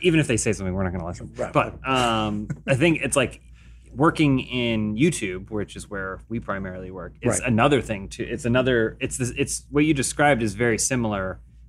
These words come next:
Speaker 1: um, which is that we do this thing. If we walked into a television executive studio with an idea, we'd be laughed out of the room. If we walked into a movie studio's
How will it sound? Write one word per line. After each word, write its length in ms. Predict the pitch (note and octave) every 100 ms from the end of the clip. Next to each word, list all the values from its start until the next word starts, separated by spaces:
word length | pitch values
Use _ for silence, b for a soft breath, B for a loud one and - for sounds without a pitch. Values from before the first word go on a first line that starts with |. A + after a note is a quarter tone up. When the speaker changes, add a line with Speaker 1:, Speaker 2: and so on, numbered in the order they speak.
| - -
Speaker 1:
um, 540 | A2+ G2+ G2 G2 F#2 -
which 240 | A#2 A2
is 180 | G#2+ F2+
that 400 | A2+ G#2 G2+ - - - -
we 120 | C#3+
do 140 | D#3
this 220 | C3 B2 -
thing. 400 | G#2+ G2 G2+ - - - - - -
If 160 | C3+ G#2+
we 320 | D3 E3+ E3
walked 400 | B2+ C#3 C3+ -
into 800 | B2+ A#2 - A#2+ A2+ A2 G#2+ - G#2+
a 360 | G#2+ G2+ G2 -
television 720 | - C#3 C#3+ B2+ B2+ B2+ A#2 -
executive 540 | A#2 G#2 A#2+ A2+ A2+ -
studio 560 | - G#2+ G2+ G2 G2
with 220 | G2+ G2
an 80 | A2
idea, 420 | G2+ F#2+ G#2+ A#2 G#2
we'd 140 | G2+
be 100 | A2
laughed 520 | G#2+ G#2 - - - - - -
out 160 | A#2+
of 80 | G#2+
the 80 | G2+
room. 520 | G#2+ B2 G#2+ G2 G2 b b b
If 140 | B2+ A2+
we 80 |
walked 300 | B2+ C3 B2
into 340 | B2+ A2 B2 A2+
a 80 | - -
movie 280 | B2+ D3+ C3
studio's 680 | - A#2 A2 G#2 G2+ -